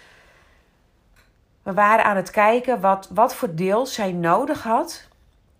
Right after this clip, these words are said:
op het moment dat ze meer voor haarzelf mag gaan kiezen. Zij heeft een heel sterk codependent deel in haar. En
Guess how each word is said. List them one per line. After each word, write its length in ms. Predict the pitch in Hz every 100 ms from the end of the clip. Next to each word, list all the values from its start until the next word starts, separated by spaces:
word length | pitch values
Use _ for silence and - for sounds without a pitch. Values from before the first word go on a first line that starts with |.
| _ _ _ _ - _ _ _
op 180 | 226 233
het 120 | 226
moment 540 | 208 196 196 240 -
dat 180 | 208 202
ze 120 | 190
meer 260 | 185 196 214
voor 200 | - 185
haarzelf 540 | 175 175 196 190 208
mag 420 | 185 175 175 - -
gaan 340 | - 170 160
kiezen. 440 | - 185 - 165 - _ _ _ _ _ _
Zij 260 | - 196 196
heeft 380 | 175 190 175 - _
een 120 | - 170
heel 220 | 185 233
sterk 380 | 240 196 180 180
codependent 760 | 196 190 175 170 165 160 160
deel 280 | 160 190 254
in 180 | 240 233
haar. 340 | 202 214 294 330 _ _ _ _ _ _ _ _ _ _ _ _ _ _ _ _ _ _ _ _ _ _ _ _ _ _ _ _ _ _
En 500 | 202 196 190 185 196